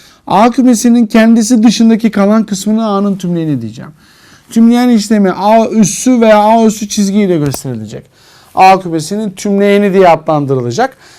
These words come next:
Bir başka ifadeyle evrenselden A'yı atarsam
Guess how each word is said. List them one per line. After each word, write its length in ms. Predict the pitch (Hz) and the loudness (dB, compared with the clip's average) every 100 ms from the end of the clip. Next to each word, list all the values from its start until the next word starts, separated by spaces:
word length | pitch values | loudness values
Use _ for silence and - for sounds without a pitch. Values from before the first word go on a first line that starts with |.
| _ | _
Bir 100 | 202 | -2
başka 280 | 196 196 - | 0 0 0
ifadeyle 580 | 214 175 170 156 139 170 | -4 0 0 0 -2 -4
evrenselden 1120 | 233 202 202 202 202 202 208 190 185 190 165 - - - _ | -6 -4 -2 0 -2 -2 0 0 0 0 -2 -4 -14 -18 _
A'yı 400 | - 175 190 214 | 0 2 2 2
atarsam 720 | 190 180 165 139 - 202 269 | 0 0 -2 -2 -2 -2 -4